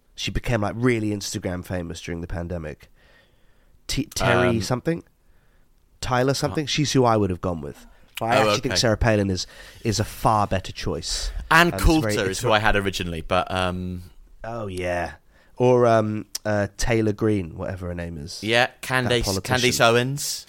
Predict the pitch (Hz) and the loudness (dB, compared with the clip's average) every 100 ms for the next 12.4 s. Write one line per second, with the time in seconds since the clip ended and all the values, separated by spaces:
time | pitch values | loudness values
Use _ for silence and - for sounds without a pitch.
0 | - 165 135 90 90 92 92 - - - | -4 0 0 -2 -4 -2 -2 -6 -14 -12
1 | - 123 139 - 120 120 110 90 - - | 0 2 2 0 0 0 0 -4 -8 -20
2 | - - _ _ _ _ 123 139 160 - | -20 -20 _ _ _ _ 4 4 2 -2
3 | - - 120 127 139 139 131 117 95 90 | -12 -8 -2 2 4 4 2 0 2 2
4 | 76 64 85 113 117 117 117 107 90 127 | 0 -6 -6 -6 -2 0 0 0 0 2
5 | 131 113 139 135 135 131 117 110 107 104 | 2 4 2 2 2 2 4 2 2 0
6 | 110 104 113 110 104 104 - 92 85 - | -4 0 0 2 2 0 0 -6 -6 -8
7 | - - - - _ _ _ _ _ _ | -10 -16 -20 -20 _ _ _ _ _ _
8 | _ - - - - - 554 - - 719 | _ -8 -8 -8 -14 -20 -20 -20 -20 -20
9 | 762 - - - - - - - - - | -20 -16 -14 -12 -14 -16 -16 -18 -20 -20
10 | - - - - - - - - - - | -20 -20 -20 -18 -18 -18 -18 -16 -16 -16
11 | - - 262 247 - 285 277 196 151 143 | -10 -2 0 0 0 2 4 4 4 2
12 | 196 214 135 | 4 4 4